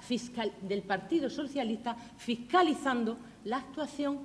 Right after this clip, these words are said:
que ustedes tienen y también, en ocasiones, proponiendo y examinando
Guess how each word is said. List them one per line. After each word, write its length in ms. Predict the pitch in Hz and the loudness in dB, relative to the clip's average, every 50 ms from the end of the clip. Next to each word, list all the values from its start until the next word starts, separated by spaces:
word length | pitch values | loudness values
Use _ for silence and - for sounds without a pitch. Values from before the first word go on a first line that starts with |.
| - - - | -10 -12 -8
que 80 | - | -8
ustedes 300 | 214 - 240 226 202 - | -4 -2 -2 -2 -2 -2
tienen 280 | - 214 190 180 151 - - - | -4 -4 -4 -4 -4 -8 -10 -8
y 120 | 160 160 | -8 -8
también, 580 | 160 131 117 120 139 208 233 247 262 247 - - - - - - - - | -8 -8 -6 2 6 6 6 6 6 0 -6 -10 -14 -16 -16 -16 -16 -14
en 80 | - | -10
ocasiones, 580 | - - 240 226 - - 277 262 247 262 254 254 - - - - - | -4 -2 -2 -2 0 2 2 2 2 2 -2 -4 -6 -10 -14 -12 -4
proponiendo 720 | - 214 247 220 233 277 262 269 277 269 254 233 - - 170 - - - - | 0 2 4 6 6 8 8 8 6 6 6 4 2 0 -2 -4 -10 -8 -6
y 60 | 190 | -4
examinando 720 | 185 175 - 170 156 151 151 160 165 180 180 196 208 208 | -4 -4 -6 -10 -10 -10 -10 -8 -6 -6 -4 -4 -4 -4